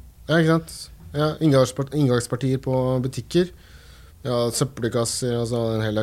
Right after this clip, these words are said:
haug med kanskje utstillingsting. Det er en, egentlig mer eller mindre en helårsgreie, men, eh, ja, men det blir vel, eh, aller mest når snø smelter og liksom gjørma kommer fram, da, at man må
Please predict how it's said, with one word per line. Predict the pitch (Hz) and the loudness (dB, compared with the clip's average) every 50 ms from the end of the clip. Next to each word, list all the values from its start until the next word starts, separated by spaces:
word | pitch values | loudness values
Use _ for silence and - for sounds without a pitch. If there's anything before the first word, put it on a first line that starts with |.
| 110 - 107 | -4 -6 -6
haug | 107 113 110 | -6 -4 -4
med | 110 107 | -2 0
kanskje | 117 110 - 117 | 0 -2 -2 -2
utstillingsting. | 120 113 113 - - - 113 113 113 110 - - 135 135 139 139 135 - - - - - - - - - - - - - | -4 -4 -4 -4 -4 -2 -2 -2 -2 -2 -2 0 0 2 2 2 0 -4 -10 -20 -20 -20 -20 -20 -20 -20 -20 -20 -14 -6
Det | - 127 | -2 0
er | 131 | 2
en, | 143 147 147 151 | 4 4 4 4
egentlig | 147 139 127 120 104 117 131 | 4 4 2 2 2 2 2
mer | 131 123 117 113 | 4 4 4 4
eller | 113 | 2
mindre | 113 110 110 113 | 2 2 2 2
en | 113 | 0
helårsgreie, | 110 107 104 117 104 101 101 98 - 113 110 120 135 | 0 -2 -2 -2 -2 -2 -4 -4 -4 -4 -2 0 2
men, | 143 135 135 131 | 4 4 4 2
eh, | 127 127 127 123 123 120 120 120 117 113 113 110 107 107 104 104 107 - - - | 2 2 0 0 0 0 0 0 0 -2 -2 -2 -2 -4 -6 -8 -10 -14 -12 -6
ja, | 123 123 120 - - - - | -6 -6 -6 -6 -10 -14 -10
men | 123 123 | -6 -4
det | 120 123 117 110 110 | -2 -2 -2 -2 -2
blir | 113 117 117 113 113 | -4 -2 0 0 0
vel, | 117 117 113 113 | 0 0 2 2
eh, | 113 113 113 110 110 107 107 104 - - - - - - - - - - - - - | 2 2 2 0 0 -2 -2 -6 -8 -12 -18 -20 -20 -20 -20 -20 -20 -20 -20 -8 -4
aller | - 113 127 135 | -2 0 2 2
mest | 127 120 - | 2 2 2
når | 131 131 123 | 0 -2 -2
snø | - - 123 117 117 | -2 -2 -2 -2 0
smelter | - 135 120 104 - - - 113 | 0 0 -2 -2 -4 -6 -6 -4
og | 120 117 117 113 117 120 117 | -2 -2 0 0 -2 -2 -2
liksom | 117 113 120 117 117 | -2 -2 -2 -2 0
gjørma | 117 113 104 98 101 110 107 | 0 0 0 0 -2 -4 -4
kommer | - 110 90 92 | -4 -6 -6 -4
fram, | 113 127 139 | -4 -2 -2
da, | 143 | -2
at | 120 110 - | -2 -4 -6
man | 113 110 104 104 | -6 -6 -6 -4
må | 104 104 | -6 -6